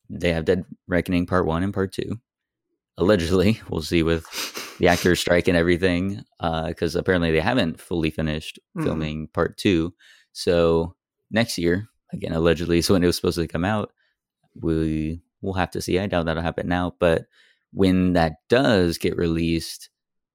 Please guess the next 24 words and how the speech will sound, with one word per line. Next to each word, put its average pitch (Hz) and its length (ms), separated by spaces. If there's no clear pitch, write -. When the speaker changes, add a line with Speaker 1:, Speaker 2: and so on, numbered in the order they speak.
Speaker 1:
in 85 420
preparation 90 460
for 85 160
that, 107 400
we 87 160
will 85 200
do 85 320
what 80 140
we 82 80
did - 160
here, 98 440
and 87 120
we'll 80 100
talk 87 180
about 80 280
the 90 300
second - 460
trilogy. - 600
So - 440
we'll - 80
talk 85 120
about 76 260
Ghost - 220
Protocol, 101 540